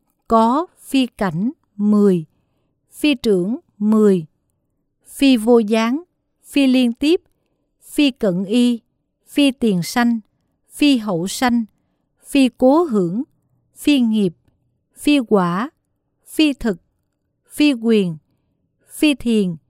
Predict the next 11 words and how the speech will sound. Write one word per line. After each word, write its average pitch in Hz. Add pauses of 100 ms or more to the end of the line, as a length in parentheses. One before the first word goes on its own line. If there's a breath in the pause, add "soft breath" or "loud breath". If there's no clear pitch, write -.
(520)
phi 302
đạo, 190 (600)
phi 269
bất 247
tương 247
ưng, 226 (640)
phi 277
vô 254
hữu, 208 (520)
phi 285
ly, 254